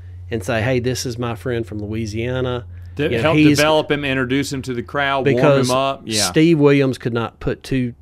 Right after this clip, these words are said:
Speaker 1: words t-, together other than saying, "I'm gonna give a hundred ten percent."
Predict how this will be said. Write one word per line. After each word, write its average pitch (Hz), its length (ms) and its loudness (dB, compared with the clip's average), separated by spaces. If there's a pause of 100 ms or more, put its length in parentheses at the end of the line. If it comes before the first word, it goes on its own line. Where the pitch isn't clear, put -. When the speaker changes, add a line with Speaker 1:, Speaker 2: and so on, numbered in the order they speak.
(760)
Speaker 1:
words 117 420 0
t-, - 180 -16
together 98 640 -6 (340)
other 123 260 0
than 110 200 -4
saying, 113 300 -4
"I'm 104 140 -6
gonna 110 100 -4
give 110 140 -2
a 104 60 -4
hundred 110 320 -4
ten 110 200 -6
percent." 104 640 -8